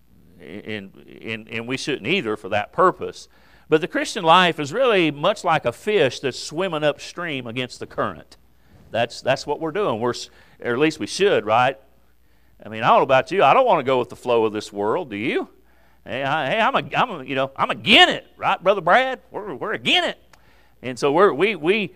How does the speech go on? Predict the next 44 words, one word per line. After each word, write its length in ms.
we 160
swim, 420
we, 200
we 100
need 200
to 40
be 120
swimming 580
against 420
the 80
current, 460
amen? 380
Not 200
going 260
with 140
every 260
fad 520
and 160
custom. 560
And 120
hey, 80
listen, 360
we, 220
we, 220
we 280
want 360
God 400
to 80
guide 380
us, 160
right? 300
And 100
that's 160
gonna 180
go 200
against 260
the 80
grain 260
of 60
the 80
world, 380
that's 220
for 120
sure. 400